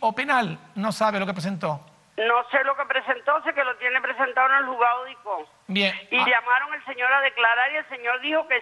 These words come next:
Speaker 2: sí, porque como vio la casa abandonada, agarró y la vendió otra vez. Y ella le dijo, "Eso no es problema suyo, ya eso no es suyo, si la abandona o no la abandona, eso no es
Speaker 1: Yo lo
Speaker 2: problema
Speaker 1: que
Speaker 2: suyo".
Speaker 1: veo, yo lo que veo es que si, eh, la compraventa de este señor fue en el año ochenta,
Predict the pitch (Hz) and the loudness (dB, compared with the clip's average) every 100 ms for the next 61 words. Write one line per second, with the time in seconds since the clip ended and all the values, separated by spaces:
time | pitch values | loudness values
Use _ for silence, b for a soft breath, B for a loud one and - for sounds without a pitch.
0 | - 233 196 202 190 180 196 202 214 247 | -4 -6 -2 0 0 0 0 0 2 2
1 | 285 285 277 262 247 233 233 262 269 226 | 2 0 0 -2 -2 0 4 4 4 2
2 | 233 247 240 208 214 226 226 180 165 - | 2 0 0 -2 -4 0 0 0 -10 -16
3 | _ b b - 226 233 247 240 233 220 | _ b b -2 0 2 2 -2 -6 -8
4 | 226 208 202 196 208 247 269 - 240 233 | -6 -4 -2 0 2 2 -2 -4 0 0
5 | 151 - B B B - 208 208 - 262 | -2 -8 B B B -2 0 0 -2 -2
6 | 277 - 240 233 214 196 180 180 185 226 | -2 -2 0 0 0 0 0 -2 -4 0
7 | 262 277 269 247 226 220 254 277 247 233 | 0 2 2 2 2 0 -2 -2 -2 -6
8 | 262 180 254 302 294 277 294 311 320 - | -6 2 6 8 6 6 6 4 2 -4
9 | 208 254 277 262 269 294 294 247 208 233 | 0 4 4 4 4 6 6 6 2 -2
10 | 208 - 233 220 _ - 220 214 208 208 | -4 -4 -6 -6 _ -4 -2 0 2 2
11 | 226 214 240 240 277 240 277 269 - 214 | -2 0 2 2 0 0 2 2 -2 -6
12 | 247 240 220 220 214 165 131 - - 233 | -4 -4 -4 0 2 0 -2 -12 -6 0
13 | 247 240 233 240 247 247 202 226 226 185 | 0 2 2 0 0 -4 -2 -2 -2 -2
14 | 170 135 | -6 -8